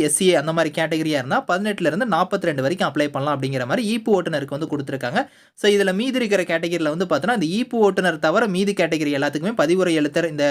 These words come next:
அலுவலக உதவியாளர், இந்த கேட்டகரிக்கெல்லாம் பதினெட்டுல இருந்து முப்பத்தேழு கொடுத்துருக்காங்க. மீதி எல்லாம் முப்பத்திரெண்டு, முப்பத்தினாலு தான் உங்களுக்கான ஏஜ் லிமிட் வந்து இருக்கும். So, கல்வி தகுதியை பொறுத்த வரைக்கும் ஈப்பு ஓட்டுநருக்கு வந்து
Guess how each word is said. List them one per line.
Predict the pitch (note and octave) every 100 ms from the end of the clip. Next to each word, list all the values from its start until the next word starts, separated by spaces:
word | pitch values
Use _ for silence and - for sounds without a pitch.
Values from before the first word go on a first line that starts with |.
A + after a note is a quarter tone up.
| C#3 - _ _ C#3+
அலுவலக | F#3 F#3 F3 D#3
உதவியாளர், | D#3 D#3 D3+
இந்த | D3 D#3
கேட்டகரிக்கெல்லாம் | D#3+ E3+ C#3+ G#3+ D4
பதினெட்டுல | F#3+ G3+ G3 F3
இருந்து | G3 F3+
முப்பத்தேழு | D#3+ G#3 G3 D3+ D3
கொடுத்துருக்காங்க. | D3+ D3+ D3 C#3 C4 G3+
மீதி | G3+ F#3+
எல்லாம் | F#3 B3+
முப்பத்திரெண்டு, | E3+ F#3 F3+ E3+ F3+
முப்பத்தினாலு | D#3 D#3 D3+ C#3
தான் | G3+
உங்களுக்கான | E3 D3 C#3 C3+ D3+
ஏஜ் | D3 D3+
லிமிட் | C3+ C3
வந்து | C#3+ F3+ C3
இருக்கும். | A#2+ G3+ D4 _ _ _
So, | G#3 G#3
கல்வி | A#3+ D4+ D4
தகுதியை | F3 F#3+ G#3 E3
பொறுத்த | D#3+ C3+
வரைக்கும் | C3+ C3 A#3+ F#3
ஈப்பு | B3 C4 A3+
ஓட்டுநருக்கு | F#3 F3+ D#3 C#3+ C3
வந்து | C#3+